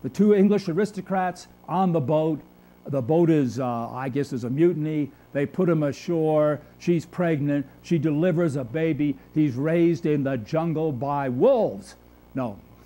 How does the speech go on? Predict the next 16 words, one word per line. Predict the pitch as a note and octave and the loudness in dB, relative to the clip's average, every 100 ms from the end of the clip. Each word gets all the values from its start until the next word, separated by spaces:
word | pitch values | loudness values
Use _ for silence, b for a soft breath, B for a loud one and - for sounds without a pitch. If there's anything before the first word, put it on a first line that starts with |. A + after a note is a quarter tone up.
| - - | -20 -20
that's | - | -14
what | - | -8
my | C3 | -8
students | B2 - C#3+ C3 C3 | -4 -2 0 -2 -4
used | A2+ - | -8 -8
to | |
say, | A#2+ C3+ A#2+ | -6 -4 -4
'cause | C#3+ | -6
they | C#3 | -4
got | B2+ C#3 | -4 -4
it | C3 | -6
confused | B2+ - D#3 D3 | -10 -4 -2 0
with | D3+ B2 | -2 -6
Romulus | A#2 E3 E3+ E3 D#3+ - | -6 -6 -6 -8 -10 -12
and | D3+ | -12
Remus. | E3+ F3 D3+ C#3 | -10 -10 -10 -12